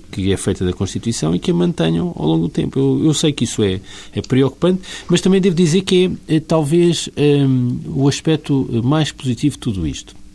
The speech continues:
É que, ehm, numa altura em que temos um país completamente desorientado, com as várias instituições em, em, em clima de desorientação, seja o Governo, seja o Presidente da República, seja o,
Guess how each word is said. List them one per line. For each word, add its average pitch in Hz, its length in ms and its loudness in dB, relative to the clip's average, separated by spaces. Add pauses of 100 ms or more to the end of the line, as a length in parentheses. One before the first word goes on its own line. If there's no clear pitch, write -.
(500)
É 123 100 2
que, 104 320 0 (560)
ehm, 98 440 2 (340)
numa 123 480 4
altura 95 720 0
em 104 140 0
que - 60 -10
temos 110 180 0
um 110 60 2
país 107 220 2
completamente 120 580 -2
desorientado, 98 840 0 (440)
com 120 180 2
as 104 280 0
várias 127 460 0
instituições 104 720 -2
em, 98 280 -4
em, 92 320 -4 (440)
em 107 120 2
clima 113 540 2
de 92 220 -2
desorientação, 101 880 -2 (180)
seja 92 420 -4
o 82 380 -6
Governo, 87 480 -4
seja 87 240 -6
o 85 40 -6
Presidente 92 340 -6
da - 20 -6
República, 90 680 -4
seja 85 300 -8
o, 85 240 -4